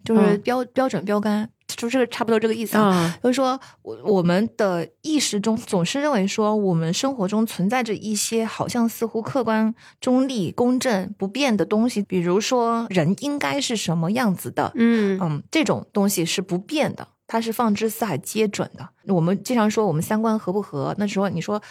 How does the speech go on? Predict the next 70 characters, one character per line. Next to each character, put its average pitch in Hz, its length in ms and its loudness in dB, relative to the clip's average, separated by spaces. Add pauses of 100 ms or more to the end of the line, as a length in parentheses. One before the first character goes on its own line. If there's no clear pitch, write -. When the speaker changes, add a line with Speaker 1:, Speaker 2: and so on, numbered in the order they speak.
(160)
Speaker 1:
你 165 140 -2
是 226 140 0
这 233 100 2
样 262 80 2
的 196 80 2
价 180 160 -4
值 175 120 -6
观， 180 160 -2
你 156 80 -6
是 190 100 -6
这 214 80 -2
样 240 80 2
的 190 80 0
价 185 140 -4
值 175 80 -8
观， 165 160 -2
那 226 40 0
么 240 80 0
同 190 220 0
样 277 160 0
价 247 160 -2
值 196 60 -2
观 190 160 0
体 - 100 -8
系 - 140 -8
下， 202 180 -6 (200)
人 170 200 2
就 240 140 2
应 226 120 2
该 233 140 -2
采 190 220 -4
取 202 100 -12
同 190 220 -4
样 233 120 2
的 170 160 0
行 - 320 -2
为。 - 140 -4 (420)
这 320 120 2
个 269 100 6
是 226 100 0
我 175 140 2
们 147 300 -2 (120)
普 - 160 -4
遍 220 140 4
的 185 80 2
认 196 180 2
知 180 160 -4
嘛。 - 180 -4 (120)
但 285 120 4
是 277 60 6
你 208 160 4
了 220 220 4
解 226 200 2
大 226 260 2
脑 156 160 4
共 240 240 4
振 226 140 2
的 185 80 4
原 160 200 0
理 185 100 0
之 - 120 -4
后， 190 140 0
你 151 60 0
就 180 80 -2
会 170 100 0
发 180 160 -4
现 180 220 0
不 156 160 -6
是 285 140 -2
的， - 180 -6